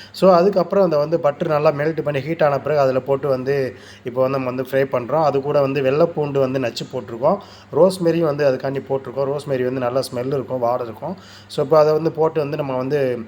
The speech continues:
இந்த பீஃப் கறி மீட் வந்து நம்ம வந்து, ஆ, ஃப்ரை பண்ணுறோம். நல்லா வந்து ரெண்டு சைடும் பிரட்டி, பிரட்டி போட்டு பட்டர்லேயே போட்டு நல்லா வந்து ஃப்ரை பண்ணுறோம்.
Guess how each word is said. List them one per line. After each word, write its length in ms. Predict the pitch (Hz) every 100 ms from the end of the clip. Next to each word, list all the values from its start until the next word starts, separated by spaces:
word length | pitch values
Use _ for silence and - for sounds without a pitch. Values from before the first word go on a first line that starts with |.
| - - -
இந்த 480 | 127 123 120 117 110 -
பீஃப் 220 | 160 160
கறி 440 | 147 143 139 135 - - - -
மீட் 300 | 123 143 139
வந்து 340 | 131 127 143
நம்ம 200 | 131 120
வந்து, 640 | 117 120 135 123 117 110 - - - - -
ஆ, 60 | 117 113 110 107 104 104 104 104 - - -
ஃப்ரை 120 | 151 151
பண்ணுறோம். 400 | 135 117 127 175
நல்லா 280 | 139 123 151
வந்து 220 | 143 139
ரெண்டு 200 | 135 127
சைடும் 240 | 120 139 131
பிரட்டி, 200 | 123 127
பிரட்டி 180 | 135 139
போட்டு 420 | 123 131 151 190 - - - -
பட்டர்லேயே 440 | 131 - 175 180
போட்டு 300 | 175 147 143
நல்லா 280 | 143 135 143
வந்து 400 | 127 123 135 127
ஃப்ரை 140 | 135 135 135
பண்ணுறோம். 380 | 123 120 165